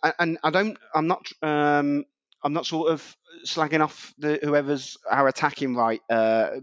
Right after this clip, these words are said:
player on the right, because I think that's how Dean Smith tells, tells them to play. If you see Grealish yesterday on the left side,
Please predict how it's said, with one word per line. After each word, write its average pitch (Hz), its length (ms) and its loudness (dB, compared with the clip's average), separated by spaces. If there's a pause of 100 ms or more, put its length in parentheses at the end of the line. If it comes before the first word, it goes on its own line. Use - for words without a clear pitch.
(260)
player 123 240 0
on 107 120 -6
the 107 80 -8
right, 120 300 0
because 139 360 -6 (800)
I 160 100 2
think 170 280 -2
that's - 260 -6
how 139 160 2
Dean 135 260 0
Smith 131 220 -4
tells, 123 580 -4
tells 127 240 0
them 120 120 -4
to - 80 -10
play. 123 280 2
If 110 100 -4
you 175 260 -6
see 156 220 -2
Grealish 143 540 0
yesterday 110 560 -2 (300)
on 123 100 -2
the 120 80 0
left - 320 -2
side, 95 460 -2